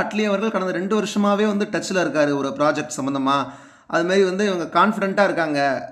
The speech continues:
ரஜினிகாந்த் அவர்களையும் சல்மான் கான் அவர்களையும் ஒண்ணா சேர்த்து ஒரு படம் வந்து பண்ணணும் அப்படிங்கிறதுல, அப்படிங்கிறதையும் வந்து சொல்லியிருக்காங்க. அது மட்டும் இல்லாம அவங்க என்ன சொல்லியிருக்காங்க அப்படின்னா, அதோட இந்த வெப்பேஜில், "The film in question is yet to get a title, but the makers want to take it on floors by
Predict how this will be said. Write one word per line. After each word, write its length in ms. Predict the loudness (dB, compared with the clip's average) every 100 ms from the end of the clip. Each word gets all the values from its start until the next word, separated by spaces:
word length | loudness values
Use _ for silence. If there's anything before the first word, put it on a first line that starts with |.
| -8
ரஜினிகாந்த் 420 | -4 0 0 0
அவர்களையும் 380 | -2 -2 -4 -4
சல்மான் 280 | -2 -2 0
கான் 120 | 0
அவர்களையும் 720 | -2 -2 -4 -2 -2 -4 -4
ஒண்ணா 280 | -4 -2 -2
சேர்த்து 320 | -2 -4 -2
ஒரு 100 | -2
படம் 200 | 0 0
வந்து 160 | 0 0
பண்ணணும் 320 | -2 -4 -4
அப்படிங்கிறதுல, 640 | -4 -4 -4 -4 -4 -4 -6 -16 -14 -4
அப்படிங்கிறதையும் 560 | -2 0 0 0 0 -2
வந்து 100 | -2
சொல்லியிருக்காங்க. 600 | -4 -6 -4 -4 -2 -2
அது 160 | -2
மட்டும் 200 | -2 -2
இல்லாம 200 | 0 0
அவங்க 160 | -2 -2
என்ன 120 | -2
சொல்லியிருக்காங்க 400 | -2 -2 -2 -2
அப்படின்னா, 320 | -2 0 0
அதோட 140 | 0 0
இந்த 140 | 0
வெப்பேஜில், 580 | -2 -2 -4 -4 -4 -6 -12 -14 -8
"The 80 | -6 0
film 300 | 2 2 0
in 200 | -2 -2
question 340 | -6 -4 0 2
is 160 | 0 -2 -14 -10
yet 320 | -4 -4 -4
to 100 | -4
get 400 | -2 -2 -4 0
a 300 | 0 0 -2 -6 -2
title, 460 | -2 0 -2 -2 -8 -20 -10 -2
but 200 | -2 0
the 60 |
makers 500 | 0 0 0 -2 -4 0
want 220 | 0 0 -2
to 300 | -2 -2 -6 -10 0
take 260 | 0 0
it 140 | -4 -2
on 200 | -2 -2
floors 280 | -2 -2 -2 -8
by 100 | -4